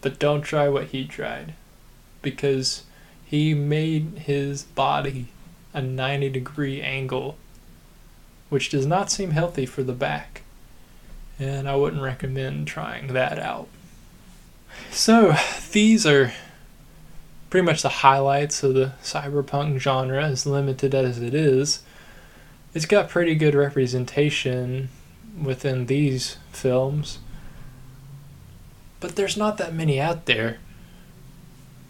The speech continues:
I would say cyberpunk in general is more quality over quantity, just according to the types of movies that are out there. Although,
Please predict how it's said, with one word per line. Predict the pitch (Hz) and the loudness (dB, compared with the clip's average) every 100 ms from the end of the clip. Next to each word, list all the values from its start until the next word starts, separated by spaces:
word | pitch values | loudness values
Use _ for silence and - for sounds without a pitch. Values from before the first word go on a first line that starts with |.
| - - - - - | -20 -20 -20 -12 2
I | 156 | 4
would | 185 160 | 6 4
say | - 170 156 | 4 4 4
cyberpunk | 131 - 139 139 139 127 131 131 127 127 - - 147 | 4 2 -2 -2 -2 -2 -2 0 -2 -6 -14 -10 -4
in | 131 | -2
general | 123 131 127 127 123 123 - - - - - - - - | 0 0 0 0 -2 -4 -8 -16 -18 -18 -20 -20 -14 -6
is | 123 | -2
more | 135 131 | 2 2
quality | 127 - 139 135 139 139 135 131 | 0 0 2 4 4 4 4 2
over | 123 131 | 0 -4
quantity, | - 135 127 127 143 147 151 147 - - - - - - 135 | -4 -6 -4 -2 -4 -2 -4 -6 -14 -20 -20 -20 -20 -12 -6
just | 127 - | -4 -4
according | 127 - 135 131 131 127 | -6 -2 0 0 -2 -4
to | 131 | -6
the | 127 | -4
types | 127 - 127 131 156 - - - - - - - - - - | -6 -6 -6 -4 -6 -8 -10 -12 -20 -20 -20 -20 -20 -20 -10
of | 143 127 131 - | -6 -6 -6 -2
movies | 131 135 135 135 131 - | 0 2 0 -2 -4 -2
that | 135 | -2
are | 127 | 0
out | 123 127 - | -2 -2 -2
there. | 147 147 143 - - - - - - | 0 -2 -4 -14 -20 -20 -20 -20 -4
Although, | 143 160 175 165 156 | 0 2 2 0 -4